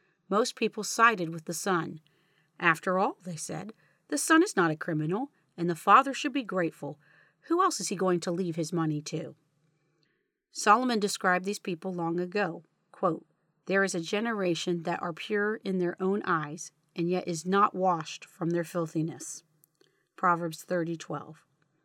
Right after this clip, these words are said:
The destiny of such people is to be washed out of history by God's judgment.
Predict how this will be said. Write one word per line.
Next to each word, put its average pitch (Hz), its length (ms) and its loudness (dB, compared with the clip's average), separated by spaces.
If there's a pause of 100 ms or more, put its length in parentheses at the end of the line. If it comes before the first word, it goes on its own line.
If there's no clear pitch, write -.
(640)
The 196 80 -4
destiny 208 600 2
of 196 120 -4
such 226 240 0
people 175 300 -4
is 165 80 -6
to - 80 -16
be 175 100 -2
washed 175 560 0
out 175 140 -4
of 165 120 -8
history 175 440 -6
by 160 240 -6
God's 160 420 -4 (100)
judgment. 151 680 -10